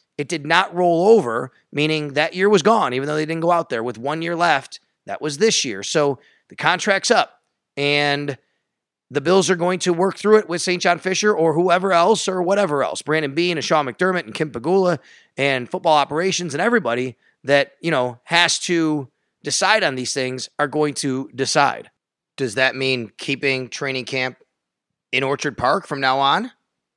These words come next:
and finding a way to make sure fans can attend? Does that mean going to another college or another facility somewhere? Uh, you could have the Penn State connection with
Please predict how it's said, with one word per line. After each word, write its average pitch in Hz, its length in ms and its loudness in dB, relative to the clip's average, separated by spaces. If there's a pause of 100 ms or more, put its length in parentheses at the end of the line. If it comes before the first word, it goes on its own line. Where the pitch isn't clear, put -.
(200)
and 123 340 -4
finding 143 340 0
a 139 40 -4
way 143 280 0
to 117 220 -2
make 127 180 -4
sure 151 240 -4
fans 139 320 -4
can 143 260 -4
attend? 185 480 -4 (840)
Does 120 160 -8
that 143 240 4
mean 139 380 0 (140)
going 143 380 0
to 151 220 -2
another 135 640 -2 (760)
college 170 640 2
or 123 520 0
another 131 240 0
facility 160 480 -2
somewhere? 170 640 -2 (640)
Uh, 78 280 -12
you 117 140 -12
could 151 160 0
have 139 180 4
the 123 100 -6
Penn 151 260 -2
State 156 320 -2
connection 160 560 -4
with 110 280 -6